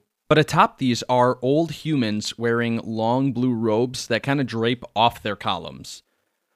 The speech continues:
One has a long beard as white as his eyes and has a staff on, in his right hand, and it appears to be very flat at the top of his staff. The other has a well-trimmed white goatee and a sword at his side.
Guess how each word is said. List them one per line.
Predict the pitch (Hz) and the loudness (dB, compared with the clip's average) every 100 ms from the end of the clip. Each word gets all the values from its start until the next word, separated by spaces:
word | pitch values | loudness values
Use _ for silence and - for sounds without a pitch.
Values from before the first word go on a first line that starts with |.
| _ - | _ -4
One | 123 151 | 2 2
has | 135 139 127 - | 4 2 0 0
a | 123 120 | 0 0
long | 123 131 127 127 | 0 0 2 0
beard | 123 139 160 196 240 254 | -2 0 2 2 2 -2
as | 120 120 | -2 -2
white | 117 110 143 147 | 0 0 2 2
as | 120 | 0
his | 117 - | -2 -4
eyes | 123 107 110 135 | 0 2 2 -2
and | 117 110 | -4 -2
has | 120 110 | -2 -2
a | |
staff | 101 - 135 120 98 - | -8 -4 0 0 -2 -6
on, | - 120 | -10 -6
in | 127 135 | 0 2
his | 110 | 2
right | 113 113 | 0 -2
hand, | 104 92 98 - _ _ _ _ _ - | -2 -4 -6 -8 _ _ _ _ _ -2
and | 110 107 107 | 0 2 0
it | 113 | -2
appears | - 208 - | -4 -6 -4
to | |
be | 139 | -2
very | 117 113 104 | -2 -2 -4
flat | - - 110 107 - | -10 -6 0 2 0
at | 123 | -6
the | 117 | -6
top | - 113 120 | -2 -2 -2
of | 113 | -6
his | 104 | -6
staff. | - 101 123 - _ _ _ _ _ _ _ _ | -4 -4 -4 -10 _ _ _ _ _ _ _ _
The | 110 127 | -6 -2
other | 147 185 208 160 | 2 4 4 2
has | - 151 139 | 0 -2 0
a | 139 | 0
well-trimmed | 113 117 135 143 - 139 139 127 | 0 2 2 0 -2 2 2 0
white | 104 98 110 - | -4 -2 -2 -2
goatee | - 120 113 - 120 107 101 - _ _ | 0 0 0 -2 -2 -2 -4 -10 _ _
and | 110 113 | -4 -4
a | |
sword | - - 131 120 87 | -2 -2 0 0 -2
at | 87 | -6
his | 87 | -6
side. | - 71 67 60 | -8 -10 -12 -14